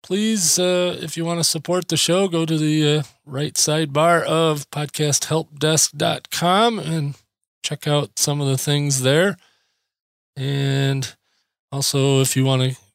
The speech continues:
get in on the Blueberry, a free month at Blueberry for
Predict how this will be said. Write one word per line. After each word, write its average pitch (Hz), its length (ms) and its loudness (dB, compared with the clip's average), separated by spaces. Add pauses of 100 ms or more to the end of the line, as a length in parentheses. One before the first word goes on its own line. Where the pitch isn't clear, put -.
get 139 140 0
in 139 160 2
on 131 280 2
the 123 120 0
Blueberry, 139 840 4 (640)
a 120 60 -10
free 151 280 0
month 143 320 0
at 117 160 -6
Blueberry 127 560 2
for 127 600 -4